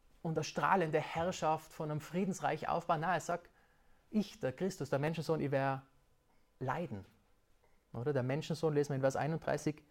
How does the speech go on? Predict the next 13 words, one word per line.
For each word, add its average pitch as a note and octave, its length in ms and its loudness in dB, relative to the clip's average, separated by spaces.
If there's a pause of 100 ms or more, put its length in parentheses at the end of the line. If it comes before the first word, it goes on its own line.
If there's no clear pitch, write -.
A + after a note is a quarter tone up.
(240)
muss - 180 -4
viel D#3+ 220 0
leiden. C3 420 -2 (680)
Er D3+ 80 4
redet F3 240 4
von D3+ 200 -2
Schande. C3+ 640 0 (960)
Er B2 200 -8
muss D#3 200 -4
verworfen D#3+ 640 2
werden E3 320 2
von C3 240 -2
den A#2+ 220 0